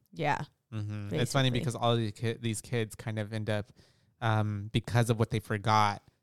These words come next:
Speaker 2: of, like, where they came from, end up kind of going into the
Speaker 1: Repeating.
Speaker 2: cycle of where they were.
Speaker 1: Yeah.
Speaker 2: Mm-hmm. Um, almost subconsciously, you know? Um, and so, uh, yeah, she has to really fight her way out of this situation, just kind of like when she was with, fighting with her dad when she was younger.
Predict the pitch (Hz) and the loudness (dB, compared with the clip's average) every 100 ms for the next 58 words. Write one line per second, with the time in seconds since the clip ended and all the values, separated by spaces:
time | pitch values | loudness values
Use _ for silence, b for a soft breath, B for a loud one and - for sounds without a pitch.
0 | _ 117 107 113 107 113 104 101 117 110 | _ -2 0 0 2 2 2 0 0 0
1 | 110 104 98 98 104 113 110 104 101 - | 0 -2 -4 -8 -6 -2 0 0 -2 -4
2 | 113 104 101 - 110 107 - 110 165 156 | -4 -4 -8 -4 -2 0 2 4 2 4
3 | 107 107 - 107 104 101 - 110 104 101 | 4 2 2 2 2 0 0 0 2 0
4 | 101 110 104 107 - 175 156 131 160 151 | 2 2 2 -2 -6 -4 -2 -2 -6 -8
5 | 104 110 107 107 110 _ _ _ _ _ | -8 -6 -6 -8 -10 _ _ _ _ _
6 | _ - - 143 123 120 127 127 113 - | _ -18 -2 2 4 6 6 4 2 2
7 | 156 127 - 127 120 123 135 B B B | 2 0 -6 -6 -4 0 -2 B B B
8 | 117 117 113 113 - 135 123 117 - 123 | 2 4 2 0 -2 0 2 4 6 8
9 | 120 117 - - - 120 110 107 110 139 | 8 6 0 -10 0 2 4 0 0 2
10 | 147 143 - 127 143 147 127 131 117 120 | 4 4 2 2 2 4 4 4 4 2
11 | 113 123 113 113 120 117 110 113 - - | 4 4 6 4 4 2 2 2 0 -2
12 | 113 117 127 120 113 - 151 123 120 - | 2 2 2 0 0 2 2 2 0 0
13 | - 117 107 117 110 104 113 - - 110 | -4 -4 0 0 0 0 -4 -2 0 0
14 | 110 104 110 101 113 127 113 113 104 107 | 0 -2 -4 0 2 2 -2 -4 -2 -2
15 | 117 104 107 | -2 -4 -6